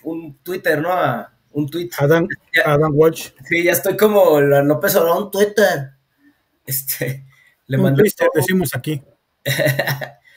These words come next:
Speaker 1: Sí, este, y dice, eh, se, le, eh, se empieza a manejar el término container file.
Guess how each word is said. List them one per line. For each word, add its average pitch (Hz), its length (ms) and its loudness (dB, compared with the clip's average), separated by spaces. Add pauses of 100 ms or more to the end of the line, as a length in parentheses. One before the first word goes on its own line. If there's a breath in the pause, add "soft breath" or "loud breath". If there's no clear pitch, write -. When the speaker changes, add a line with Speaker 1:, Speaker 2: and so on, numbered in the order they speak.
(160 soft breath)
Speaker 1:
Sí, 175 200 -4
este, 160 280 0
y 156 100 2
dice, 156 500 -4
eh, 151 40 -2
se, 143 300 -4
le, 147 420 -2
eh, 139 60 -2
se 139 120 -6
empieza 139 260 -6
a - 20 -4
manejar 156 280 -2
el 151 60 -6
término 160 380 -6
container 139 500 -4
file. - 340 -4